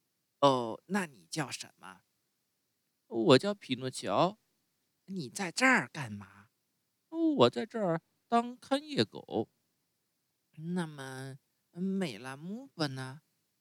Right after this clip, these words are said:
？”“这老狗一直住在这狗屋里，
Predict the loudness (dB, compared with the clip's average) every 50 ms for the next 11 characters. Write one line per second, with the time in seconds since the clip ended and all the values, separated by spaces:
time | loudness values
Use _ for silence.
0 | _ _ _ _ _ _ _ _ _ _ _ _ _ -10 -8 -6 -6 -4 -4 -4
1 | -4 -4 -6 -8 -8 -6 -6 -8 -8 -10 _ _ _ _ _ -18 -10 -10 -10 -10
2 | -10 -16 -20 -14 -6 -2 -2 -2 -2 -4 -10 -10 -10 -12 -14 -14 -16 -16 -16 _
3 | -18 -20 -20 -20 _ _ -18 -16 -16 -16 -16 -20